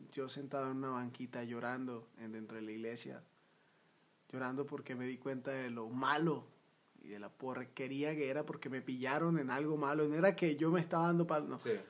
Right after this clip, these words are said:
Speaker 1: Hice
Speaker 2: te
Speaker 1: algo muy
Speaker 2: pillaron.
Speaker 1: malo, muy malo.
Speaker 2: <laughs> Y te
Speaker 1: Espérate,
Speaker 2: vieron.
Speaker 1: muy
Speaker 2: Ah.
Speaker 1: malo y me descubrieron.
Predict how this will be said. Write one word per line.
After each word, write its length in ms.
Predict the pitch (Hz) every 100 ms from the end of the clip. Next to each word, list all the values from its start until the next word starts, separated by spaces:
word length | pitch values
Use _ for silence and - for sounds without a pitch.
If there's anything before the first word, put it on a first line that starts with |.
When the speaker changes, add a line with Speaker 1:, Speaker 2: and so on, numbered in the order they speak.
| - -
Speaker 1:
Hice 220 | 165 185
Speaker 2:
te 40 | 196
Speaker 1:
algo 160 | 185
muy 40 | 165 190
Speaker 2:
pillaron. 180 | 269
Speaker 1:
malo, 340 | 247 214 208 214 - - _ _ _ _ _ -
muy 480 | 160 240 277 226
malo. 640 | 175 160 160 170 170 170 - -
Speaker 2:
<laughs> 80 | - - - - - _ - - - -
Y 120 | -
te 60 | 185
Speaker 1:
Espérate, 300 | 175 160 120
Speaker 2:
vieron. 340 | 110 113 -
Speaker 1:
muy 300 | 156 220 285
Speaker 2:
Ah. 40 | 220
Speaker 1:
malo 560 | 170 175 175 165 156 -
y 140 | 151
me 100 | 143
descubrieron. 720 | 143 - 147 143 147 139 123